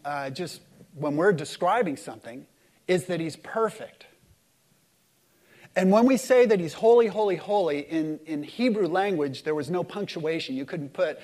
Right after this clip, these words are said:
an exclamation point behind holy or, or ten of them to really say, "He's holy!" With all these exclamation points, you know how they did it? They'd repeat the word. Very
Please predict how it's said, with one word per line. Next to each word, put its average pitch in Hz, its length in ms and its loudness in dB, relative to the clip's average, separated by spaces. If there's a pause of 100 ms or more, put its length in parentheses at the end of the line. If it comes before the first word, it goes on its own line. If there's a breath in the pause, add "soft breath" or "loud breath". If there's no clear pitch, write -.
(140 loud breath)
an 151 100 -2
exclamation 160 640 -2
point 135 380 -10
behind 160 420 -4
holy 156 400 -2
or, 127 160 -6 (160)
or 135 140 -4
ten 233 340 0
of 156 140 2
them 139 220 -10 (240 loud breath)
to 175 80 -2
really 143 140 -2
say, 123 220 -6
"He's 302 340 2 (320 loud breath)
holy!" - 760 8 (220 loud breath)
With 190 120 8
all 202 140 8
these 190 140 4
exclamation 196 560 0
points, 214 340 -4
you 185 60 0
know 185 100 0
how 190 100 0
they 185 120 -2
did 185 180 -2
it? 277 180 2 (960)
They'd 175 240 2
repeat 175 360 -4
the 165 80 -6
word. 226 380 0 (1300 soft breath)
Very 226 1000 4